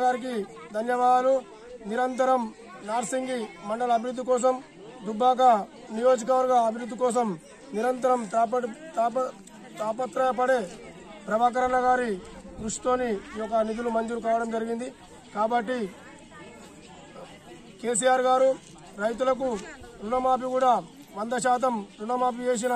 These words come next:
ఘనత మన ముఖ్యమంత్రి గారికి, మన బీఆర్ఎస్ పార్టీకే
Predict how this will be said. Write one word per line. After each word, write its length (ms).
ఘనత 220
మన 80
ముఖ్యమంత్రి 540
గారికి, 280
మన 100
బీఆర్ఎస్ 480
పార్టీకే 420